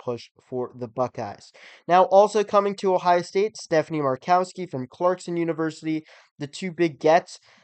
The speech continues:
uh, from Boston College, and Kayla Barnes, the defenseman, and Hannah Bilka,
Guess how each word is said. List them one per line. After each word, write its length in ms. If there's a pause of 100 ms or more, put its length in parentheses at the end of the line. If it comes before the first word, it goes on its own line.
uh, 200
from 540
Boston 540
College, 480
and 180
Kayla 360
Barnes, 340
the 120
defenseman, 720
and 200
Hannah 280
Bilka, 500